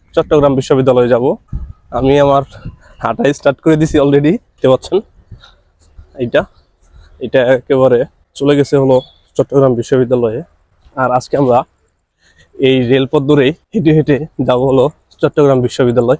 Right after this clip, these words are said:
তাহলে বৃষ্টি হয়েছে, দেখি খুবই ভেজা, হাঁটতে একটু কষ্ট হচ্ছে। আর রেলপথ দিয়ে হাঁটাটা একটু টাফ।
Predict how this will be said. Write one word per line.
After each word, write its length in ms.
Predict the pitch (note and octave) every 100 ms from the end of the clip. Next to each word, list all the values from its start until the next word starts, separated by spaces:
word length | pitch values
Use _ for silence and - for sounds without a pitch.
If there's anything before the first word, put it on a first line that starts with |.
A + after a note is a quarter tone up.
| _
তাহলে 180 | C3 A#2+
বৃষ্টি 240 | C3+ D#3+ -
হয়েছে, 240 | D3 - C3+ D#3 _ _ - -
দেখি 220 | C3+ C3+ B2+
খুবই 280 | C3+ C3 C#3
ভেজা, 280 | A#2+ B2+ B2+ C3 - - - -
হাঁটতে 200 | C3+ C3+
একটু 100 | C3+ C#3+
কষ্ট 180 | - C#3 C3
হচ্ছে। 220 | - E3 F3+ - - - - _ -
আর 80 | B2
রেলপথ 300 | C3 B2+ C#3+ C3
দিয়ে 120 | C#3+ B2+
হাঁটাটা 280 | B2 C#3 C3
একটু 140 | C3 C#3+ -
টাফ। 200 | A#2 C3+